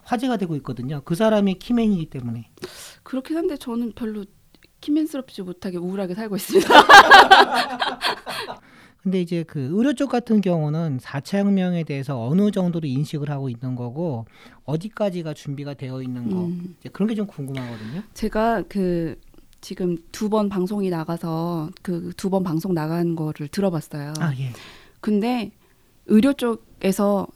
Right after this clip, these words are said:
Speaker 2: 제가 되게, 되게 놀라운 걸 알게 됐는데 이제 왓슨 얘기를 하셨잖아요.
Speaker 1: 네네.
Speaker 2: 그런 진단 시-,
Speaker 1: 그렇죠.
Speaker 2: 진단하는. 그런데 저는 의사를 만나면서 왓슨 얘기를 한 번도 들어본 적이 없어요.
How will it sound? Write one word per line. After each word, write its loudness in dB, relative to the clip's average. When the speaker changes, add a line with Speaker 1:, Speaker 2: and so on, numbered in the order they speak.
Speaker 2:
제가 2
되게, -2
되게 -2
놀라운 8
걸 0
알게 -4
됐는데 -4
이제 0
왓슨 0
얘기를 0
하셨잖아요. -4
Speaker 1:
네네. 2
Speaker 2:
그런 -2
진단 2
시-, -8
Speaker 1:
그렇죠. -20
Speaker 2:
진단하는. -2
그런데 2
저는 0
의사를 -2
만나면서 -2
왓슨 -4
얘기를 -4
한 0
번도 -2
들어본 -8
적이 -16
없어요. -18